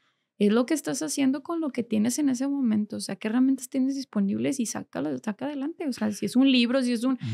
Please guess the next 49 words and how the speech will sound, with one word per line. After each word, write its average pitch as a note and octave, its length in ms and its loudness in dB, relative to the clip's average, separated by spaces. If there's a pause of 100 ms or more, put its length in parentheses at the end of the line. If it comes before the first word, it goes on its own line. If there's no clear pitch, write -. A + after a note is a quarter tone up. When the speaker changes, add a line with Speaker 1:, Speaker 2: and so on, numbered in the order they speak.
(140)
Speaker 1:
estás A#3 180 2
escuchando B3+ 340 4
un C4+ 120 4
podcast, B3+ 520 0
o B3+ 40 0
sea, A3 160 0
esos B3 240 -2
son D#4 200 2
herramientas C#4+ 500 2
para B3+ 200 -6
ayudarte G3+ 420 -4
a, G#3+ 400 -4
a, G3+ 160 -8 (180)
a G3 80 -6
salir G3 280 -4
adelante. F#3+ 360 -4 (260)
Speaker 2:
Un-, - 220 4
una E3 240 4
persona C3 380 4
hace C3+ 160 2
mucho A#2+ 300 4
me B2 140 6
dijo A2 220 4
una A#2 140 4
frase G#2+ 400 0 (160)
que B2+ 100 2
toda D#3+ 300 4
la D3+ 120 4
vida, A#2 300 4
desde A2 300 2
ese C3 240 2
día A2+ 260 6
en G2+ 140 2
adelante, G#2 680 2 (140)
me B2+ 160 6
la B2 120 6
repito C3 460 0
en D3 100 2
cada A#2+ 220 2
situación G#2 500 -2
difícil. - 520 -6 (540)
Cuando C#3+ 200 6
llega A#3 160 6
una C4+ 140 6
situación D3 360 2
difícil C#3+ 320 2
de A2 100 2
cualquier A2 340 0
índole, F#2+ 420 0